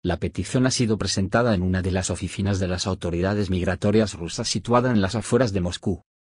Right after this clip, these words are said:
Este veintitrés de junio se cumplió un año del aterrizaje en Moscú del ex técnico de la cia, que reveló el espionaje masivo realizado por el gobierno de Estados Unidos.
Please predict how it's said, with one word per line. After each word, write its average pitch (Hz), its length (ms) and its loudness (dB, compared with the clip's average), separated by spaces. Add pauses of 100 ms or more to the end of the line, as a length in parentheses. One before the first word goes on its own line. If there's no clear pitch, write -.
Este - 220 0
veintitrés 92 540 0
de 92 80 -6
junio 120 260 0
se 110 160 0
cumplió 107 380 2
un 107 160 4
año 107 200 2
del 98 160 2
aterrizaje 104 600 0
en 98 80 2
Moscú 95 360 0
del 101 120 2
ex 90 160 -2
técnico 113 380 0
de 90 100 0
la 90 100 0
cia, 92 260 -6 (220)
que 104 140 0
reveló 98 320 4
el 90 80 2
espionaje 98 500 -4
masivo 127 380 2
realizado 113 500 2
por 107 160 2
el 92 140 0
gobierno 85 480 -2
de 82 80 -6
Estados 98 460 -4
Unidos. 71 500 -6